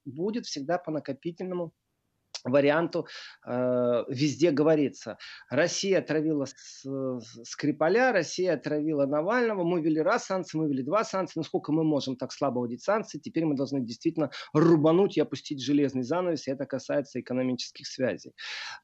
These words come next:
Э, но я думаю, не посмеют. И то, что Меркель по-хитрому передала это все в Евросоюз, еще раз подчеркивает, что она не посмела, во-первых, э, своих политиков, э, приостановить,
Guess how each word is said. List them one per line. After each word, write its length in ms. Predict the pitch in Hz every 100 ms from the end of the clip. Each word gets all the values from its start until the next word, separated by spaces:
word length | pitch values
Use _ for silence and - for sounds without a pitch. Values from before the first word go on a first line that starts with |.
| -
Э, 340 | 120 127 131
но 120 | 131 160
я 220 | 208 262
думаю, 280 | 226 208 185
не 140 | 196
посмеют. 680 | 196 175 - 190 147 113 -
И 40 |
то, 100 | 170
что 200 | - 175 139 - 151
Меркель 560 | 143 214 233 - 139
по-хитрому 760 | 135 151 - 220 - 139 120 117
передала 560 | 135 143 156 170 185
это 200 | 156 135
все 220 | - 170
в 60 | 143
Евросоюз, 880 | 123 175 143 147 - 143 185 254 -
еще 240 | - 190
раз 140 | 190 -
подчеркивает, 580 | 208 - 135 131 117
что 200 | - -
она 180 | 151 156
не 120 | 147
посмела, 540 | - 156 - 160 127 107
во-первых, 560 | 117 - 135 107 98 - - - -
э, 160 | 131 131
своих 380 | - 165 170 -
политиков, 580 | 151 127 - 151 - - 131
э, 300 | 131 131 131
приостановить, 840 | 147 165 156 160 160 165 180 190